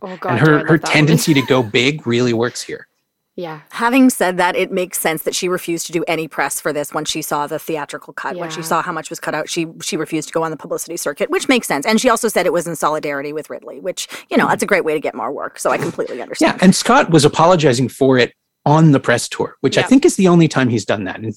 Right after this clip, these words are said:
Speaker 2: just said, "Oh, we cut an hour out of this movie. I don't like it anymore." Which, again, kind of a dick move, but
Speaker 1: <laughs>
Speaker 2: not totally unjustified in this case. I think he,
Speaker 1: Yeah.
Speaker 2: he hinted at a longer cut of Gods and Kings,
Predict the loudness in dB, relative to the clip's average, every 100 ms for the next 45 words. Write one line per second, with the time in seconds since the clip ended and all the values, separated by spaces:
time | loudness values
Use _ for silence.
0 | -6 -4 0 2 4 2 2 0 -2 -2
1 | -4 -4 -6 -8 -8 -8 -8 -10 -8 -10
2 | -10 -14 -16 -20 -20 -20 -20 2 2 4
3 | -2 2 6 6 6 4 4 2 0 -6
4 | _ _ -8 -2 2 4 6 4 0 -2
5 | -2 -4 -4 -4 -8 -14 -20 -20 -20 _
6 | _ 2 2 0 -8 -20 -20 _ _ -18
7 | -18 _ 2 8 10 10 8 4 0 -10
8 | -20 _ -4 2 4 4 4 2 2 0
9 | -2 -2 -2 -2 -6 -8 -8 -10 -10 -14
10 | -14 -4 0 0 -2 _ -2 0 0 -4
11 | 2 2 2 2 4 6 4 4 4 2
12 | 2 0 0 -2 0 0 0 -4 -6 -4
13 | -2 0 -2 -6